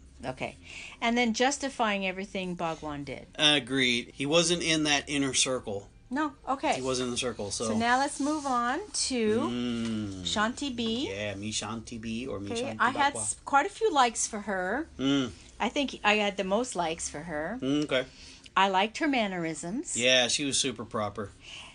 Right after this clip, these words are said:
Speaker 1: I liked her storytelling ability.
Speaker 2: Yeah, she got your attention.
Speaker 1: Her accent
Speaker 2: Of course.
Speaker 1: from Australia.
Speaker 2: Absolutely.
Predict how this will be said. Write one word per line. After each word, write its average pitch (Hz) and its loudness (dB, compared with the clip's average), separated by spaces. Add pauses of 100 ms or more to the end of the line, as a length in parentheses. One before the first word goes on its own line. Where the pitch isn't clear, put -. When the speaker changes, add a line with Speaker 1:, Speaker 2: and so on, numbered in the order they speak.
(140)
Speaker 1:
I 196 6
liked 208 2
her 208 -2
storytelling 226 0
ability. 175 -2
Speaker 2:
Yeah, 123 4
she 123 -2
got 127 2
your 135 -4
attention. 104 -6 (680)
Speaker 1:
Her 240 6
accent 196 6
Speaker 2:
Of - -6
course. 135 -6
Speaker 1:
from 180 -2
Australia. 175 -4
Speaker 2:
Absolutely. 120 -10